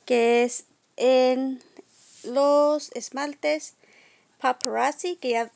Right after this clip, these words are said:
hay varias semanas que nos los están dando.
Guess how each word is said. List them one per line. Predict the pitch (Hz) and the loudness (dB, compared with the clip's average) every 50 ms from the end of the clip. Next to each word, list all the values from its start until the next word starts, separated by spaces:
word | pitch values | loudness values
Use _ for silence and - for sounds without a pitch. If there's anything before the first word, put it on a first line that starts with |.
| - | -10
hay | - 233 240 233 | -8 -6 -6 -4
varias | 226 233 233 254 254 | -6 -6 -6 -6 -8
semanas | - - 233 214 214 226 226 247 254 247 | -8 -10 -10 -8 -8 -10 -8 -8 -10 -10
que | - 240 208 | -10 -12 -12
nos | 220 214 | -12 -18
los | 226 - | -16 -16
están | - 220 - _ 240 240 240 233 | -16 -18 -16 _ -12 -12 -10 -8
dando. | 247 262 277 277 285 330 330 | -8 -8 -6 -6 -6 -8 -8